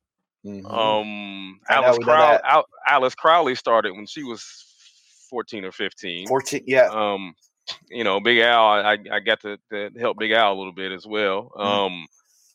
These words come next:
Speaker 2: uh, so right now, seventeen. He's a high school kid,
Speaker 1: Yeah.
Speaker 2: plays basketball, um,
Speaker 1: Good.
Speaker 2: super athletic, good, good, really good kid, and I think he's gonna, E-, Eli
Speaker 1: Mm.
Speaker 2: Cruz, you may hear that name here in the future. He's gonna, he's gonna be all right one of these days.
Speaker 1: Mm.
Speaker 2: I tell him all the time, though, if this was a few years ago, I'd be done stretched you every day,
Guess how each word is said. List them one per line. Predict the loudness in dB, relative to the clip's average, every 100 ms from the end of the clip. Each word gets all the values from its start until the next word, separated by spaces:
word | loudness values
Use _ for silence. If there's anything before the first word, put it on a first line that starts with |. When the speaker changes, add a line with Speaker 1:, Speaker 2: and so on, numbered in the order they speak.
| _
Speaker 2:
uh, | 2 4 4 4
so | 2
right | 2 2
now, | 2 2
seventeen. | 2 0 0 -2 0 0
He's | 0
a | 2
high | 2 2
school | -2 -12
kid, | 0
Speaker 1:
Yeah. | 0 2
Speaker 2:
plays | 0 -2
basketball, | 2 2 2 -4 0 4 4 4 0 -2 _ -8
um, | -2 0
Speaker 1:
Good. | 0 0
Speaker 2:
super | -2 0
athletic, | 2 2 0 0 2 0 -2 -2
good, | -2 _ _ -2
good, | -2
really | 0 2 4 2
good | 0 -2 -4
kid, | -4 2 2 4
and |
I | 0
think | 0 -6
he's | -6 -4
gonna, | -2 0 -2 -6 _ _ _
E-, | 0 0 0
Eli | 2 4 4
Speaker 1:
Mm. |
Speaker 2:
Cruz, | 2 -2 -2 -2 -6 -8
you | 0
may | 2
hear | 4 4
that | 4 2
name | 2 2 0
here | -2 -2 -4
in |
the | -6
future. | -12 -14 -12 -8
He's | -8
gonna, | -4 -4 -2
he's | -6
gonna | -4 -4 -2
be | 2
all | 4 6
right | 4 2
one | -2 -8
of | -10
these | -14
days. | -14 -14 -14 -6
Speaker 1:
Mm. |
Speaker 2:
I | -4
tell | 2 2
him |
all | 4 4
the | 2
time, | 2 2 0
though, | -4 -4
if | -8
this | -12 -12
was | -12
a |
few | -10
years | -2 -4
ago, | -4 -6 0
I'd | 0 0
be |
done | -8 -8
stretched | -6 -6 -6 -10
you | -6
every | -6 -4
day, | -2 -2